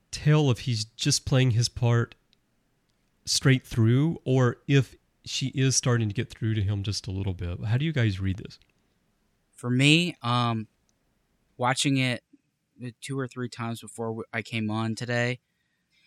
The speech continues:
Speaker 2: when he first gets on the Romulan ship, he's playing his part. But slowly, you can, I, at least for me, watching other people act, I,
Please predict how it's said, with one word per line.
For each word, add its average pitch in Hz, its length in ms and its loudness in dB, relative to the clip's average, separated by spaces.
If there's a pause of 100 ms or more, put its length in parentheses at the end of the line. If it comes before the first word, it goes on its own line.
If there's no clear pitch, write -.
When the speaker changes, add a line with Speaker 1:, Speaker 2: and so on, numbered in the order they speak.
(300)
Speaker 2:
when 127 160 -4
he 135 80 -2
first 160 320 -4
gets 165 200 -10
on 165 100 -2
the 139 60 -4
Romulan 123 420 -4
ship, 104 400 -2 (180)
he's - 440 -6 (100)
playing 123 280 0
his 113 160 -8
part. 104 440 -6 (500)
But 127 180 -4
slowly, 160 600 0
you 147 280 -4
can, 165 160 -2 (140)
I, 131 120 -6 (300)
at 139 100 -6
least 156 180 -6
for 143 120 -4
me, 135 380 -2 (220)
watching 120 500 -4
other 117 200 -10
people 120 480 -10
act, 117 480 -6 (760)
I, 120 140 2